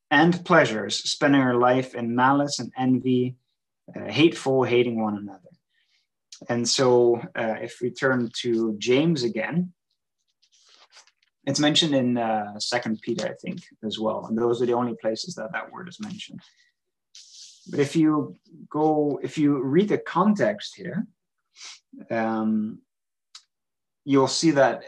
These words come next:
it, it doesn't actually make sense to look at this in the way of,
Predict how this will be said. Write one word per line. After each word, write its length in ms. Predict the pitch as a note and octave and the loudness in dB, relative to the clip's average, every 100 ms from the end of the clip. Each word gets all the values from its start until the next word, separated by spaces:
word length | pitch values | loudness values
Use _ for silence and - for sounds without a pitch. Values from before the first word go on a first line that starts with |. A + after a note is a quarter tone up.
| - - | -20 -8
it, 220 | C#3 C3 | -6 -4
it 100 | D3 | -2
doesn't 220 | D3 E3 | -2 0
actually 320 | E3 C#3 - C3+ | 2 0 -2 -4
make 240 | C3 B2+ | -4 -4
sense 380 | - D3 C3+ - | -2 0 0 -2
to 100 | C3 | 0
look 220 | C#3 C#3 | 0 0
at 120 | B2+ | -2
this 260 | A#2 A2+ - | -2 -2 -4
in 120 | B2 | -4
the 140 | A#2+ A#2 | -6 -2
way 400 | A#2+ A#2 A2+ A2 | -2 0 -2 -4
of, 420 | A2+ A2 A2 | -4 -4 -6